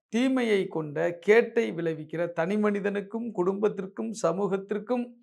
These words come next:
ஒட்டுமொத்த நாட்டிற்கும் கேட்டை விளைவிக்கிற, தீமையை விளைவிக்கிற இந்த மதுவை, அவனுடைய உயிரை குடிக்குது. யாரு மதுவை குடிக்கிறானோ அவன் உயிரை குடிக்குது. கல்லீரல் பாதிக்கப்படுது,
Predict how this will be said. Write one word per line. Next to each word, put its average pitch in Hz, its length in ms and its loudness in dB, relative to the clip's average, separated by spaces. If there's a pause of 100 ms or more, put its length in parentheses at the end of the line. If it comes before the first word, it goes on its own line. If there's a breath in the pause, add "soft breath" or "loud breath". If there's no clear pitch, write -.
(460 soft breath)
ஒட்டுமொத்த 226 680 2
நாட்டிற்கும் 202 840 2
கேட்டை 226 460 4
விளைவிக்கிற, 196 640 -2
தீமையை 240 400 0
விளைவிக்கிற 175 680 0 (420 loud breath)
இந்த 220 340 0
மதுவை, 185 640 4
அவனுடைய 220 400 -2
உயிரை 285 260 2
குடிக்குது. 180 440 -6 (360)
யாரு 202 220 2
மதுவை 196 320 2
குடிக்கிறானோ 196 400 2
அவன் 208 220 4
உயிரை 254 240 8
குடிக்குது. 185 420 -4 (280)
கல்லீரல் 185 440 0
பாதிக்கப்படுது, 185 840 0